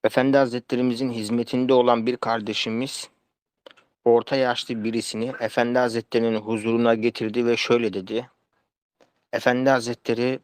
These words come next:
bu kardeşimiz yeni ders aldı. Sizden de bir tavsiye almak istiyor." Bunun üzerine Efendi Hazretleri buyurdu ki, "Devamlı abdestli bulunmak,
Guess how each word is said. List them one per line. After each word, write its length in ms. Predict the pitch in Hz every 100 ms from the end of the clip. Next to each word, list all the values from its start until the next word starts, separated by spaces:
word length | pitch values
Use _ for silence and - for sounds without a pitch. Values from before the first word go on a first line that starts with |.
| -
bu 80 | 120
kardeşimiz 800 | 127 123 117 110 120 127 120 107
yeni 220 | 123 120
ders 280 | 117 107 110
aldı. 400 | 104 113 135 143 _ _ _ _ _
Sizden 600 | - - 110 104 131 131
de 120 | 123
bir 100 | 123
tavsiye 520 | - 117 113 - 135
almak 300 | 127 113 113
istiyor." 400 | 107 - - 95 - - _ _ _ _ _ _ _ _ _ _
Bunun 140 | 120 127
üzerine 300 | 113 127 127
Efendi 300 | - 127 127
Hazretleri 500 | 123 120 - 127 120
buyurdu 280 | 123 131 135
ki, 300 | - 101 - -
"Devamlı 680 | 104 123 127 131 123 117 110
abdestli 680 | 113 107 - 120 - 131 107
bulunmak, 560 | 110 107 107 123 -